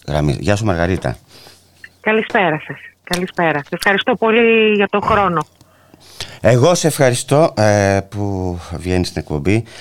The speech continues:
Speaker 1: και μιλά-, θα μιλήσεις για ένα τόσο σημαντικό θέμα που είναι ο Παλαιστινιακός λαός, έτσι. Ε, η καταστολή, ε, ε, και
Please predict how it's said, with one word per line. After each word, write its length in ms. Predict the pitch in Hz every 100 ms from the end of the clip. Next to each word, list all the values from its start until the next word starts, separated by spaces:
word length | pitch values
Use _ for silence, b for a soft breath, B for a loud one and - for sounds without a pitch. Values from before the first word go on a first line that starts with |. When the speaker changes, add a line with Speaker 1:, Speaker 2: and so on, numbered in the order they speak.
| B
Speaker 1:
και 120 | - 95
μιλά-, 220 | 98 95
θα 220 | - 85
μιλήσεις 300 | 87 101 104
για 160 | 95 104
ένα 180 | 101 90
τόσο 260 | 120 -
σημαντικό 520 | - 92 82 80 76
θέμα 500 | - - 73 87 165 -
που 120 | - 80
είναι 180 | 80 -
ο 80 | -
Παλαιστινιακός 580 | 73 65 - 65 67 67
λαός, 240 | 64 64
έτσι. 300 | 69 67 90 B B B B -
Ε, 360 | 71 73 69 - -
η 840 | 80 80 76 69 65 64 62 58 58
καταστολή, 800 | 85 - - 95 87 90 87 87 B B B
ε, 240 | - 82 85 -
ε, 380 | 82 82 80 71 69
και 160 | -